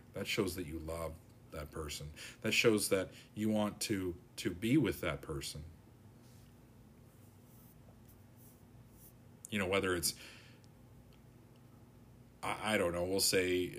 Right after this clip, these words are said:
like, d-, in Mexico, um, Dia la Dos-, Dia, Dia la Muertes, right? Uh,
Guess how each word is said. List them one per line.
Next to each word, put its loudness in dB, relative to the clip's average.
like, 0
d-, 0
in -2
Mexico, 2
um, -2
Dia 6
la 6
Dos-, 2
Dia, 10
Dia 10
la 8
Muertes, 8
right? 6
Uh, 4